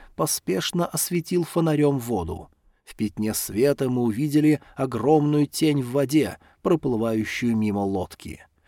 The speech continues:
Панкуй был так напуган, что его лицо побледнело. Он указал на воду, его подбородок дрожал,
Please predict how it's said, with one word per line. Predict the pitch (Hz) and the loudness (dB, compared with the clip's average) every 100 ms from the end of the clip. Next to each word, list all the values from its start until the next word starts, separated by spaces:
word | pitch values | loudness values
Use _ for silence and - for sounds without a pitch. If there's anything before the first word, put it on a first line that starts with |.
| - - | -12 -4
Панкуй | 123 120 147 156 131 | -2 0 6 8 8
был | 143 135 | 4 2
так | - 156 - | 2 -2 -2
напуган, | 113 - 180 123 104 - - | -4 0 2 2 -2 -6 -16
что | - 185 | -4 2
его | 170 165 | 4 6
лицо | 160 - - 175 | 4 4 2 2
побледнело. | - 127 127 123 131 95 85 - - _ _ | 2 0 0 0 0 -2 -4 -8 -16 _ _
Он | 185 175 | 0 2
указал | 160 160 139 165 160 | 4 2 0 2 4
на | 143 | 4
воду, | 131 185 110 82 - - 170 | 4 2 2 -2 -12 -10 2
его | 190 | 4
подбородок | 170 156 120 139 196 165 156 | 4 2 0 4 4 6 4
дрожал, | 139 135 160 190 120 | 2 0 0 0 -2